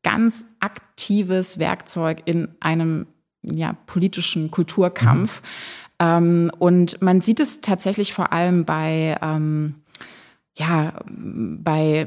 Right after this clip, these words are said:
Speaker 1: ja, bei rechten Kulturen auf jeden Fall. Ähm, ich finde, man muss auch vielleicht noch mal so ein bisschen einen Unterschied machen,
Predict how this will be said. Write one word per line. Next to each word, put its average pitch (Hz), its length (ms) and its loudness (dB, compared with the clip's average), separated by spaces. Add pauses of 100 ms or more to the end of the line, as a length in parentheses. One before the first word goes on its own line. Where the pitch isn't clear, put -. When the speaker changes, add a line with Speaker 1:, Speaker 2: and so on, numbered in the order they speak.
(240)
Speaker 1:
ja, 151 180 -2
bei 165 120 4
rechten 175 880 0
Kulturen 180 500 0
auf - 140 -2
jeden 226 260 4
Fall. 226 440 -2 (580)
Ähm, 160 320 6
ich 160 140 0
finde, 196 160 6
man 170 140 6
muss 185 120 4
auch 175 80 -2
vielleicht 175 220 -2
noch 185 80 2
mal 170 100 4
so 170 80 0
ein 170 60 2
bisschen 170 460 -2
einen - 280 -10
Unterschied 190 520 0
machen, 170 580 0